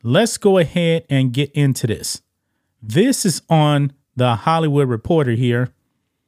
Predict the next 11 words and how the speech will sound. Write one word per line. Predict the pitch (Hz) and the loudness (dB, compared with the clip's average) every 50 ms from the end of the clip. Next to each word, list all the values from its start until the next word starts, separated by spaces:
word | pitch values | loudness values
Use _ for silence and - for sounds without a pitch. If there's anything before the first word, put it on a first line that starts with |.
| _ _ _ _ _ _ _ | _ _ _ _ _ _ _
How | _ - 175 196 220 220 | _ -2 0 2 0 0
profitable | - - - 196 196 190 - - 151 135 127 135 135 135 | -2 -2 -2 0 0 -2 -2 -2 -2 0 0 0 -2 -2
is | - 147 143 135 - - | -2 -2 -2 -2 -2 -4
E | - 165 147 139 | -4 -2 0 0
S | 131 131 123 - | -2 -2 -4 -6
P | - - 147 135 127 123 | -6 -4 -2 -2 0 -2
N? | 110 80 - - _ _ _ _ _ _ _ _ _ _ - | -2 -6 -10 -16 _ _ _ _ _ _ _ _ _ _ -2
Disney | 113 147 202 196 202 202 190 | 0 2 2 2 2 2 0
breaks | 165 123 135 160 175 143 - - | 0 0 0 0 0 0 -2 -2
out | 151 139 127 - | -2 -2 -2 -2
figures | - 165 156 147 135 123 123 - - - | -4 -2 0 0 0 0 -2 -4 -8 -12